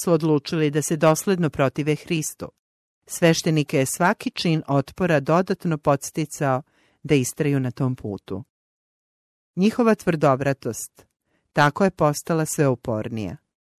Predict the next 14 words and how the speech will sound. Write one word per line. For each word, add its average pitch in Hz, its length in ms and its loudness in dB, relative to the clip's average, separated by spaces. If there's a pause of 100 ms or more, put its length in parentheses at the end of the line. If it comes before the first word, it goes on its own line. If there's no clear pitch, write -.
(280)
To 185 120 4
nije 220 200 6
značilo 160 800 2
da 147 160 2
se 165 160 0
nisu 156 320 0
mogli 151 300 2
pokoriti 135 600 -2
Hristu. - 600 -6 (520)
Mogli 160 380 4 (120)
su, 156 200 0 (460)
ali 147 220 4
nisu 135 300 0
hteli. 107 440 -6